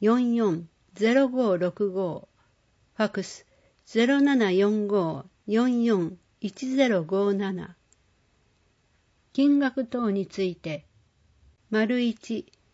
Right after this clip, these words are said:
訓練費用は無料。丸二、雇用対策法が適用される場合、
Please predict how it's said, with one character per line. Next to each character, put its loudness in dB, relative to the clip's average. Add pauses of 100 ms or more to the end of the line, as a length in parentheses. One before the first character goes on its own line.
(280)
訓 4
練 4
費 4
用 2
は -4
無 0
料。 -2 (840)
丸 0
二、 -2 (460)
雇 0
用 4
対 2
策 -2
法 0
が -4
適 -4
用 2
さ -4
れ 0
る 0
場 -4
合、 -4